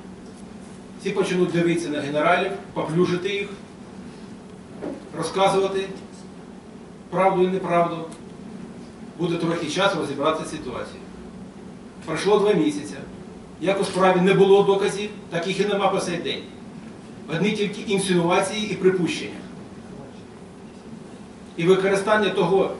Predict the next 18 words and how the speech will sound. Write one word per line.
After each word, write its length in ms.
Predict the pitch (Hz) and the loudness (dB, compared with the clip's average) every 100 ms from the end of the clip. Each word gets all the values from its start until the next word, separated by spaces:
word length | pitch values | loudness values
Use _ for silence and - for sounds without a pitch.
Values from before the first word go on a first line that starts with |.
| - | -10
що 220 | - 185 | 0 4
вигідно, 640 | 156 180 180 208 208 220 202 - - - - - - - | 6 6 6 4 6 2 2 -4 -10 -14 -14 -16 -16 -8
і 80 | 170 | -2
закриття 540 | 175 190 185 190 185 170 | 0 2 2 4 6 6
очей 360 | - 226 226 - - - - - | 2 0 0 -4 -12 -14 -12 -6
на 120 | 160 | -2
те, 300 | 190 208 208 - | 4 6 4 -2
що 400 | - 165 170 180 185 - | -4 0 2 0 -2 -8
свідчить 540 | - 156 156 - 196 - - - - - - | -6 -2 -2 -2 -4 -6 -10 -16 -16 -14 -4
про 200 | 160 156 | 2 4
необґрунтованість 760 | 165 170 165 147 139 139 - | 4 2 0 0 0 0 -2
підозри. 320 | 185 160 - - - - - - - - - - - - - - - - - - - - - - - - - - - - - - - | 0 2 0 -2 -10 -14 -16 -14 -14 -14 -14 -16 -16 -16 -14 -16 -16 -16 -16 -16 -18 -18 -16 -16 -16 -16 -16 -16 -18 -18 -18 -18 -6
Знову, 440 | 175 190 190 - - - - - | 4 6 6 4 0 -12 -16 -12
вісімнадцяте 840 | 139 170 170 185 - - 202 202 - | -6 -2 2 2 2 0 -2 -2 -4
січня, 440 | 147 135 135 127 - - - - - - | -6 -6 -8 -10 -12 -16 -18 -18 -16 -8
пройшло 340 | - 175 196 | -4 2 2
два 200 | 175 180 | 4 2
місяці, 240 | 175 185 | 2 0